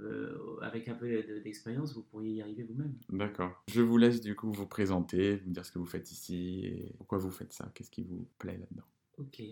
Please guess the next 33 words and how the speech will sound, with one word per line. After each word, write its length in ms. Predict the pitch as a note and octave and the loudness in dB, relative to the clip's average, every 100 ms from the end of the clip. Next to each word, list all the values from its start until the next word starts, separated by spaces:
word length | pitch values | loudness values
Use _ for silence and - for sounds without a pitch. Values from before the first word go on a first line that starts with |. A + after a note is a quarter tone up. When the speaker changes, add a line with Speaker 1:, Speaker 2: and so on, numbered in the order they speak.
| C#3 | -10
Speaker 1:
mais 100 | B2 | -6
n'hésitez 300 | A#2+ A#2 B2+ | -4 -4 -2
pas 100 | C3+ | -2
à 20 | |
me 60 | A#2+ | -2
relancer, 340 | A2+ A2+ - | -4 -6 -10
hein, 80 | G2 | -12
si 160 | - G2 | -10 2
Speaker 2:
Bien 80 | |
Speaker 1:
il 40 | G#2+ | 4
y 40 | |
a 40 | G#2+ | 6
Speaker 2:
sûr, 180 | A2+ | 4
Speaker 1:
des 40 | G#2 | 0
choses 100 | - | -2
que 60 | |
Speaker 2:
bien 100 | G#2 | -2
Speaker 1:
je 60 | F#2+ | 0
Speaker 2:
sûr, 140 | G2 | 2
ouais. 180 | F#2 F#2 - - - - _ _ _ | 0 0 -6 -20 -20 -20 _ _ _
Speaker 1:
Donc 220 | B2+ B2+ A#2+ | -6 -4 -2
je 120 | B2 | 0
m'appelle 340 | C3 C3 A#2 | 2 2 2
Vincent 300 | A#2+ C#3+ D3 | 2 2 2
de 80 | C3 | 2
Lieuvin, 380 | A2+ G#2+ B2+ F3 | 0 0 -2 -2
je 80 | - | -4
suis 120 | A2+ | -6
conservateur 640 | B2+ - A#2+ A#2 B2 A#2 | -6 -4 -2 -2 -4 -4
au 40 | G#2 | -4
département 460 | G#2 A2 - G#2+ | -6 -10 -10 -8
des 100 | G2+ | -8
peintures. 420 | G2 F#2+ - C#3+ | -10 -12 -6 -4